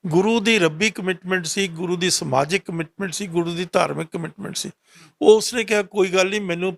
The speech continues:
ਪੰਜੇ ਹੀ ਬਹੁਤ।" ਸਮਝੇ ਕਿ ਨਹੀਂ? ਤੋ ਇਸ ਕਰਕੇ ਜਦੋਂ ਇਸ ਕਿਸਮ ਦੀ ਤੁਸੀਂ ਮਾਰਗ ਤੇ ਚੱਲੋਗੇ,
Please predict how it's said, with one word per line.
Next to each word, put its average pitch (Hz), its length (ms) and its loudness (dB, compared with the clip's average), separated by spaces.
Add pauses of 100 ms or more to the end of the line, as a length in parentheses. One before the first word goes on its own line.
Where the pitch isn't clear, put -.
ਪੰਜੇ 165 280 0
ਹੀ 175 60 2
ਬਹੁਤ।" 123 280 -8 (1040)
ਸਮਝੇ 185 380 4
ਕਿ 226 100 -2
ਨਹੀਂ? 202 220 -2 (460)
ਤੋ 254 240 4
ਇਸ 214 300 4
ਕਰਕੇ 214 400 -2
ਜਦੋਂ 196 360 0
ਇਸ 208 280 -2
ਕਿਸਮ 185 380 -4
ਦੀ 190 120 -2
ਤੁਸੀਂ 175 720 -2 (500)
ਮਾਰਗ 156 360 6
ਤੇ 175 240 -2
ਚੱਲੋਗੇ, 160 800 -2